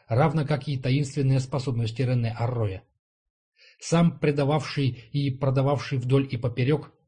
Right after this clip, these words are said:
Тарскирский господарь нутром чуял, что доверять регианцам нельзя,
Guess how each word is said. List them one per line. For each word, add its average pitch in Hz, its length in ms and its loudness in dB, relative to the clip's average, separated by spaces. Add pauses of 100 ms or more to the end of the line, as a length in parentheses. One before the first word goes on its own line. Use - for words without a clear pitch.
Тарскирский 143 600 -2
господарь 139 520 0
нутром 151 440 0
чуял, 110 420 -2 (180)
что 123 300 -2
доверять 127 480 2
регианцам 127 720 0
нельзя, 131 540 0